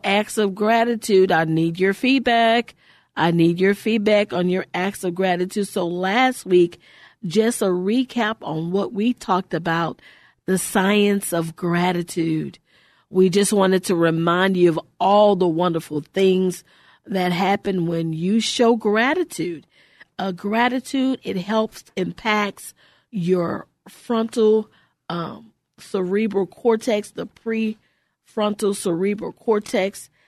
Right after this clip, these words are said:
It helps your brain, uh, that area of your brain that, your brain that impacts planning, the area of your brain that impacts your emotions, that area of your brain that helps your cognitive ability,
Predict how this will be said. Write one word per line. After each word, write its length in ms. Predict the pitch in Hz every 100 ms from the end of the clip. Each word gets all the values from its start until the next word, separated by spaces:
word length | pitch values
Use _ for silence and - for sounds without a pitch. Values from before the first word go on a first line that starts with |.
| _ _ -
It 160 | 190
helps 560 | 185 208 220 226 - -
your 220 | 208 185
brain, 840 | 160 180 196 220 226 220 226 226 - - - _ -
uh, 140 | 180
that 220 | 170 185 -
area 320 | 220 208 202
of 60 | 190
your 120 | 185
brain 460 | 190 - 220 220 214
that, 240 | 185 - _ _
your 200 | 226 190
brain 460 | 165 190 220 226 208
that 160 | 180 -
impacts 560 | 180 170 139 151 -
planning, 720 | - - 226 233 226 196 147 143 - - _
the 160 | 190 202
area 240 | 220 202
of 120 | 208 190
your 120 | 190
brain 380 | 190 208 208 202
that 220 | 180 233
impacts 400 | 208 214 202 -
your 160 | 175 165
emotions, 1040 | 196 185 196 214 240 - 196 165 170 - - - _
that 180 | 196 190 -
area 380 | 208 214 220 208
of 100 | 196
your 160 | 208
brain 560 | 190 190 202 220 226 208 - - -
that 180 | 202 196
helps 420 | 202 226 214 -
your 160 | 196
cognitive 840 | 196 - 247 247 240 220 226 214 180
ability, 800 | - 180 175 254 247 254 247 247